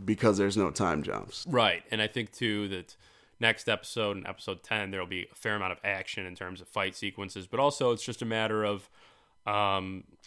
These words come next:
Speaker 2: it is a very insulated show. You're right. I think
Speaker 1: Mm-hmm.
Speaker 2: that's the main thing for me to adjust. And we talked about this. My biggest adjustment has been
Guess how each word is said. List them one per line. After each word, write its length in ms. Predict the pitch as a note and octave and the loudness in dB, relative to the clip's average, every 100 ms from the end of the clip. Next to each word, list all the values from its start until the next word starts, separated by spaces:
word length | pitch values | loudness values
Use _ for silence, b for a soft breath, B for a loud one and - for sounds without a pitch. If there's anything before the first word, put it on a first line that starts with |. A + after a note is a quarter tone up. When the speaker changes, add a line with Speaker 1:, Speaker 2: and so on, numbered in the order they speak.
| - | -6
Speaker 2:
it 120 | A#2 | -2
is 160 | A#2 A#2 | 0 -2
a 60 | |
very 340 | A#2 A2 G2 F#2+ | 0 2 2 2
insulated 520 | G2+ - G2 F2+ F2 | -2 -6 -4 -4 -4
show. 440 | - F2 G2 F#2 - | -8 -2 -2 -2 -2
You're 160 | G#2 | 0
right. 240 | G2+ G2+ E2 | 2 2 2
I 40 | |
think 120 | G#2 B2+ | 0 2
Speaker 1:
Mm-hmm. 80 | |
Speaker 2:
that's 220 | C3 B2 A2+ | 4 4 2
the 80 | |
main 220 | G#2+ G#2 G#2 | 0 -2 0
thing 240 | A2 G#2 | -2 -2
for 160 | - G2+ | -2 -4
me 260 | G2+ G#2+ | 0 -2
to 160 | G2+ F#2+ | -2 -6
adjust. 380 | F#2 F2+ E2 G#2+ | -6 -8 -8 -6
And 60 | |
we 80 | B2+ | -6
talked 300 | B2+ G#2+ - | 0 0 -2
about 240 | E2+ D#2 | -10 -12
this. 200 | - D#2+ | -12 -10
My 200 | G#2 G#2+ | 0 2
biggest 300 | A2+ G#2+ G2+ | 2 -2 -4
adjustment 440 | - F#2+ F2 - E2+ | -6 -4 -4 -8 -12
has 100 | E2 | -10
been 340 | E2+ E2 E2 | -8 -8 -10